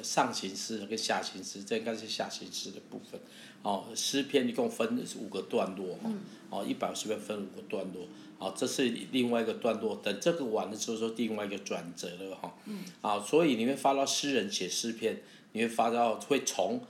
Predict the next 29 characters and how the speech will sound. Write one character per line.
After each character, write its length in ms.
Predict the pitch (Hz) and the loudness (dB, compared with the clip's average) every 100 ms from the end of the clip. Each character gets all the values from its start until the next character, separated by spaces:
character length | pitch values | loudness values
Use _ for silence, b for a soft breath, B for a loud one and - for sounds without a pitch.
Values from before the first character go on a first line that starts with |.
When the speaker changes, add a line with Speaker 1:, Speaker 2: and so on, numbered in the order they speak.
| B B | B B
Speaker 1:
你 280 | 113 113 98 | 2 4 4
跟 260 | 127 127 123 | 4 4 4
我 220 | 98 82 | 0 -4
发， 380 | - - - - - | -12 -6 -6 -4 -2
来， 280 | 101 101 101 | 0 -2 0
来 160 | 107 101 101 | 0 0 2
建 280 | - 120 101 | 6 6 6
构 180 | 123 110 | 0 0
整 120 | - 92 | -2 -4
个 100 | 101 | -4
诗 280 | - 113 107 | -2 -4 -2
篇 240 | 117 104 | 0 2
的 100 | 98 | 0
内 360 | 101 113 101 92 | 0 2 0 -2
容。 120 | 85 - - _ _ _ _ - - B B B | -8 -12 -20 _ _ _ _ -12 -12 B B B
Speaker 2:
嗯。 60 | 196 | 0
Speaker 1:
虽 180 | 151 156 | 6 8
然 160 | 135 | 6
你 80 | 101 | 2
看 240 | - 131 | 2 2
到 200 | 131 127 | 6 6
了 100 | 107 | 4
这 160 | 107 123 | 2 0
个 80 | 104 | -2
诗 220 | - 113 | -4 -4
篇， 280 | 104 113 110 | 2 2 2
好 180 | - 92 | 0 0
像 260 | - 104 | 0 0
有， 80 | 101 | -2